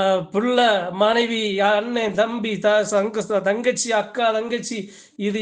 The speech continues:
எல்லாமா இருக்கிறது அந்த குலசாமிக்கு நீங்க தான். நீங்க தான். யாரெல்லாம் அந்த தெய்வத்துக்கு தலைக்கட்டு வரி கொடுத்து அந்த சாமியை காலத்துக்கு வணங்கி வர்றீங்களோ நீங்க தான்.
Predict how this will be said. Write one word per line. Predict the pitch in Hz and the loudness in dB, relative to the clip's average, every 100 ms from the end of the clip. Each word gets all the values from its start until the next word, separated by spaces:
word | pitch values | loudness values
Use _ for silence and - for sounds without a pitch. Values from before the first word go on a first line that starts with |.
| 208 | 2
எல்லாமா | 208 233 247 277 294 311 330 339 | 2 2 2 4 6 4 6 6
இருக்கிறது | 285 262 247 247 262 | 4 2 0 0 0
அந்த | 220 | 0
குலசாமிக்கு | 202 214 220 214 202 202 196 214 | 0 0 2 2 0 -2 -6 -6
நீங்க | 180 233 285 277 | -4 -2 0 0
தான். | 247 220 147 - _ _ _ _ _ _ _ _ _ - | 0 -2 -6 -14 _ _ _ _ _ _ _ _ _ -10
நீங்க | 196 277 277 | -4 0 2
தான். | 247 196 - - _ _ _ _ - _ _ | 2 0 -6 -20 _ _ _ _ -20 _ _
யாரெல்லாம் | 175 185 214 240 262 302 | -2 2 4 6 6 4
அந்த | 277 | 2
தெய்வத்துக்கு | 226 247 262 - 254 226 | 0 2 0 0 -4 -6
தலைக்கட்டு | 214 202 247 233 202 | 0 0 2 -2 -2
வரி | 220 214 240 | 0 0 0
கொடுத்து | 240 269 - | -2 -2 0
அந்த | 262 226 | 0 0
சாமியை | 214 220 233 233 220 | -4 -2 -2 -2 -2
காலத்துக்கு | 196 208 269 285 294 277 | 0 2 4 2 -2 0
வணங்கி | 254 262 262 | 0 0 0
வர்றீங்களோ | 247 240 254 302 | -2 -2 0 0
நீங்க | 226 277 311 | 0 0 0
தான். | 302 285 | 0 0